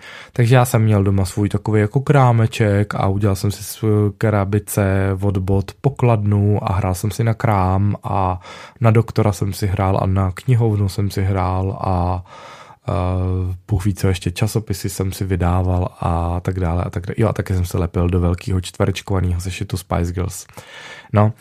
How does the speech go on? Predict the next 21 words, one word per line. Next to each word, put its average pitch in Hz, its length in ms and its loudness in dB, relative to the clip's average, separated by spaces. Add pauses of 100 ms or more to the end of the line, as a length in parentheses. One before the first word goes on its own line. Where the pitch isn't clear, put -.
(200)
takže, 113 480 2
eh, 107 400 2
jsem 120 200 2
si 127 100 0
ten 123 140 2
čas 120 200 0
svůj 110 380 2
pro 107 180 0
hraní 104 440 2
taky 107 260 -2
dokázal 101 520 0
jakoby 104 300 0
užívat 117 640 2
a, 110 140 2
a, 101 580 -2 (180)
a 101 300 -2
strašně - 380 -2
mě 107 80 4
to 113 100 2
bavilo 104 640 2
a 101 260 -2